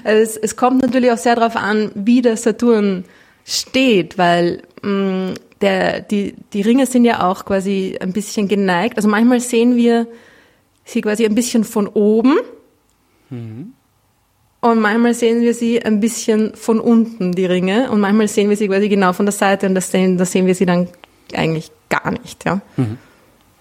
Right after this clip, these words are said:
Speaker 1: Das heißt, es kommt darauf an, wo der Saturn oder wie der Saturn gerade steht, relativ zur Erde, ne? Wie er gerade geneigt ist. Und im Moment ist es, ist es irgendwie okay. Also im Moment sollte man sie ganz gut sehen.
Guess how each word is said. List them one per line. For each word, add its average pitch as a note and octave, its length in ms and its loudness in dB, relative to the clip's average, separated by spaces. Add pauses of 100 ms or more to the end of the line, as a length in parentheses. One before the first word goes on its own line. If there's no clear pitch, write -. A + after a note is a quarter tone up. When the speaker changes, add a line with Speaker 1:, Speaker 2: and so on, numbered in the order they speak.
(340)
Speaker 1:
Das F3+ 160 0
heißt, F#3 260 0
es F3 140 -8
kommt G#3 180 0
darauf G3+ 180 -2
an, F#3 220 -2
wo G#3+ 160 2
der G#3+ 120 0
Saturn G#3+ 460 0
oder F#3 240 0
wie B3+ 220 4
der G#3 160 0
Saturn B3 720 2 (600)
gerade G3 400 2
steht, F3+ 600 0 (200)
relativ F#3 560 0
zur - 180 -4
Erde, F#3 380 0
ne? G#3+ 240 -2 (920)
Wie G3 160 2
er F#3+ 100 4
gerade F3 360 -2
geneigt E3+ 580 -2
ist. - 300 -10 (640)
Und F3+ 640 2
im G#3 100 2
Moment G3+ 380 2
ist F#3 120 -4
es, F#3+ 260 -2
ist F3+ 220 -2
es F3+ 140 -4
irgendwie E3+ 840 0
okay. F#3 440 0
Also - 160 -6
im E3+ 60 2
Moment E3 280 0
sollte - 300 -2
man E3+ 100 -4
sie - 120 -8
ganz D#3+ 300 -6
gut F3 220 -4
sehen. E3 380 -6